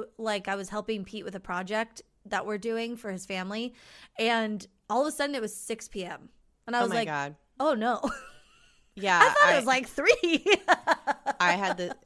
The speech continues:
Speaker 2: I mean, same thing, but for
Speaker 1: Same.
Speaker 2: different reasons.
Speaker 1: Yeah.
Speaker 2: Uh, yeah, it's, it's rough, yeah.
Speaker 1: It's so rough. And so, um,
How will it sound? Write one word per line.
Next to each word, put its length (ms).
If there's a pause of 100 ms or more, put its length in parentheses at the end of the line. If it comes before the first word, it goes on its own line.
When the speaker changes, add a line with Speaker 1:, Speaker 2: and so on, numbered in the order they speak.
Speaker 2:
I 100
mean, 400
same 380
thing, 240
but 160
for 80
Speaker 1:
Same. 160
Speaker 2:
different 180
reasons. 720
Speaker 1:
Yeah. 380
Speaker 2:
Uh, 80
yeah, 460
it's, 380
it's 280
rough, 280
yeah. 340 (200)
Speaker 1:
It's 160
so 160
rough. 300
And 240
so, 560 (400)
um, 640